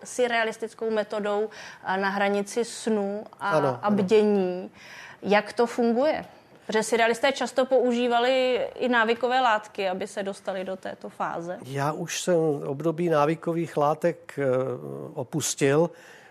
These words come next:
Speaker 2: a to velmi dávno, ale, eh, tadyhle to skutečně, to obluzení polosnem je vlastně stejné jako návyková látka. A jak vždycky říkám, některým lidem se v tu chvíli, v tom polosnu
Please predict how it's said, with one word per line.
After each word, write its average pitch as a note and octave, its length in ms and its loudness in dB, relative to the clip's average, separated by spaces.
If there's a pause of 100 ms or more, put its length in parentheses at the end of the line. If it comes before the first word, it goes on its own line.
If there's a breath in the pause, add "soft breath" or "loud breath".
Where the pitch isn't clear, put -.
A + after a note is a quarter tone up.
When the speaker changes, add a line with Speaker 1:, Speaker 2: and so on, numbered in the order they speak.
(120)
Speaker 2:
a - 100 -14
to D3 180 -2
velmi D3+ 320 4
dávno, D#3+ 520 0
ale, C3+ 420 2 (480 loud breath)
eh, B2+ 260 -4
tadyhle E3+ 440 0
to F3 140 -2
skutečně, E3+ 840 0 (600)
to D#3+ 120 0
obluzení F3+ 1300 2 (240 loud breath)
polosnem E3 1000 2 (640 loud breath)
je C#3 580 2 (220)
vlastně C#3 400 -2
stejné D#3+ 400 4 (100)
jako A2 240 -4
návyková B2+ 600 -2
látka. A#2+ 560 -4 (540 loud breath)
A A#2 360 -2 (560 soft breath)
jak B2+ 480 -4
vždycky D3+ 480 -4
říkám, E3 440 0
některým E3 440 -2
lidem E3 300 0
se E3 160 -2
v - 80 -6
tu E3 140 -4
chvíli, D#3 640 2
v - 80 -20
tom C#3+ 220 -4
polosnu F3 800 -4